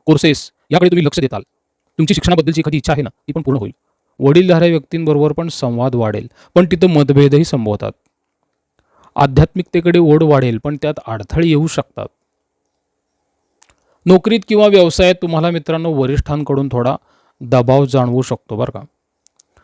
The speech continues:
परदेश यात्रा ज्या असतात किंवा उच्च शिक्षणाच्या योजना ह्या थोड्या रखडू शकतात, पण योग्य प्रयत्नांनी त्या पूर्ण होतील.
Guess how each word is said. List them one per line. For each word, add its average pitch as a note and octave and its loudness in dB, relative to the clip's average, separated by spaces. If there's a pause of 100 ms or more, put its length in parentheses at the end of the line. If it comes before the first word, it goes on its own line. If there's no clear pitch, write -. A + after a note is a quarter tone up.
(340)
परदेश F#3 4
यात्रा F#3 0
ज्या F3 0
असतात C#3 -8 (100)
किंवा C#3+ -6
उच्च D3 -4
शिक्षणाच्या C#3 -4
योजना A#2 -4 (400)
ह्या F3+ 2 (100)
थोड्या C#3+ 2
रखडू C3+ -4
शकतात, - -12 (440)
पण G#3+ 4
योग्य G3 4
प्रयत्नांनी F3 2
त्या E3+ 0
पूर्ण C#3 0
होतील. A2 -4